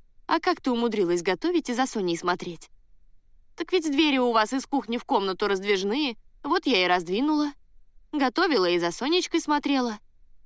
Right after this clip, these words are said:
Понятно, как распространились небывалые ароматы по всей квартире, проникнув в Катеринин сон. «Ладно»,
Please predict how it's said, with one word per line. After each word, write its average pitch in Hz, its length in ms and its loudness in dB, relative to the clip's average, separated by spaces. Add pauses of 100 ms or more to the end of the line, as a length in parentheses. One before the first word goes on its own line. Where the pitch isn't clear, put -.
(120)
Понятно, 262 480 0
как 175 180 -6
распространились 180 800 -6
небывалые 175 560 0
ароматы 180 400 -2
по 170 100 -4
всей 160 220 -4
квартире, 190 560 -4 (380)
проникнув 240 540 -2
в - 100 -16
Катеринин 185 580 -2
сон. 165 320 -8 (720)
«Ладно», 190 460 0